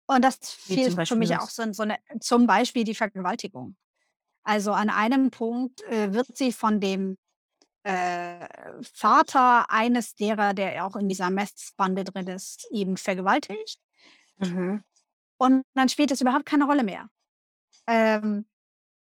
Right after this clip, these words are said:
Speaker 2: Spielt
Speaker 1: also
Speaker 2: es keine
Speaker 1: keine,
Speaker 2: Rolle mehr?
Speaker 1: keine nennenswerte Rolle mehr. Sie geht dann aus diesem Hotelzimmer raus und ist eigentlich völlig tough und macht weiter wie bisher. Und irgendwann sieht sie diesen Vater dann noch, äh, praktisch in der Endszene, wo sie auf diesem Boot ist. Ja, das,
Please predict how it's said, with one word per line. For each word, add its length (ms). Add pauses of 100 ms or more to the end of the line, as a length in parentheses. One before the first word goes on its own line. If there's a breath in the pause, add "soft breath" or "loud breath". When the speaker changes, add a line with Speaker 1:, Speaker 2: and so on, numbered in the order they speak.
(200)
Speaker 2:
Spielt 240
Speaker 1:
also 120
Speaker 2:
es 80
keine 200
Speaker 1:
keine, 40
Speaker 2:
Rolle 180
mehr? 440
Speaker 1:
keine 540
nennenswerte 680
Rolle 280
mehr. 300 (320)
Sie 420
geht 240
dann 180
aus 220
diesem 240
Hotelzimmer 640
raus 320
und 120
ist 180
eigentlich 540
völlig 280
tough 400
und 360 (480 loud breath)
macht 300
weiter 380
wie 340
bisher. 600
Und 120
irgendwann 500
sieht 200
sie 100
diesen 240
Vater 460
dann 180
noch, 220 (100)
äh, 160
praktisch 440
in 80
der 140
Endszene, 540
wo 140
sie 100
auf 100
diesem 260
Boot 220
ist. 280
Ja, 260
das, 300